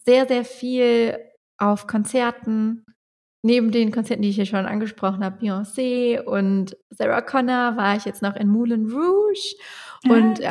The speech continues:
Speaker 2: cool.
Speaker 1: beim Silbermond-Konzert spontan. <laughs> Und es geht weiter. Ich bin im Konzertmodus <laughs> und guck mir grad
Speaker 2: <laughs>
Speaker 1: alles an.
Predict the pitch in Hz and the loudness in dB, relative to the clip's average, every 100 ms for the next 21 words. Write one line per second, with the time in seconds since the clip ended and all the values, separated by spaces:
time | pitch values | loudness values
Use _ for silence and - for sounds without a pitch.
0 | - 208 220 214 220 311 285 254 262 262 | 2 4 6 4 4 2 2 2 2 0
1 | - 233 247 233 233 - 214 214 226 208 | -2 -2 -2 -4 -4 -6 -2 -2 0 0
2 | 202 240 277 277 381 381 466 - - 480 | 2 2 0 0 -2 -2 -6 -10 -12 -10
3 | 370 - 269 240 269 262 269 226 285 302 | -10 -2 0 0 -2 -4 0 0 2 2
4 | 269 269 - - 269 247 208 233 240 226 | 2 2 0 -4 -2 0 -2 -4 -4 -4
5 | - 233 247 220 202 202 226 359 - 285 | -2 -2 0 0 2 2 2 2 -2 -4
6 | 339 - 302 - 269 330 262 269 202 - | -4 -4 -4 0 0 2 4 4 4 2
7 | 247 233 - 226 247 | 0 -2 -2 -2 -2